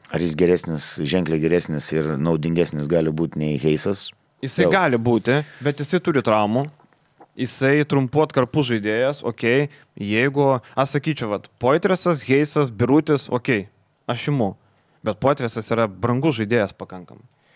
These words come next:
Speaker 2: Tai, tai, kad Milane jisai ten nerodo kažko, kuris žaidėjas Milane sužibėjo pas Atorę Mesiną? Nėra tokių. Ten yra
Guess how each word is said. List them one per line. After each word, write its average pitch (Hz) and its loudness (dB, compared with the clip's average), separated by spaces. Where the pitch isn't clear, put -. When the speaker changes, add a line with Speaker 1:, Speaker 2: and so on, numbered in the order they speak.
Speaker 2:
Tai, 110 2
tai, 156 4
kad 147 -2
Milane 127 2
jisai 135 0
ten 113 -2
nerodo 123 2
kažko, 156 -2
kuris - -2
žaidėjas 120 2
Milane 120 0
sužibėjo 113 0
pas 104 -8
Atorę 101 -2
Mesiną? 98 -6
Nėra 120 -6
tokių. - -20
Ten 113 0
yra 113 2